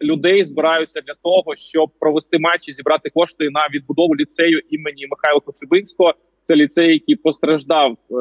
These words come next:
ліцей на Чернігівщині, який постраждав від окупантів, від орків. І ось ці кошти будуть спрямовані саме туди.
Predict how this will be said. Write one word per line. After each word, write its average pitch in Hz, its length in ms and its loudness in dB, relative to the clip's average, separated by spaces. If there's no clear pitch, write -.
ліцей 135 380 -2
на 147 140 -2
Чернігівщині, 160 760 0
який 143 200 -2
постраждав 147 720 0
від 127 200 -14
окупантів, 185 680 -4
від 127 160 -20
орків. 170 480 0
І 170 220 4
ось 156 240 2
ці 180 120 2
кошти 185 340 2
будуть 147 240 0
спрямовані 156 560 0
саме 147 300 -2
туди. 117 300 -10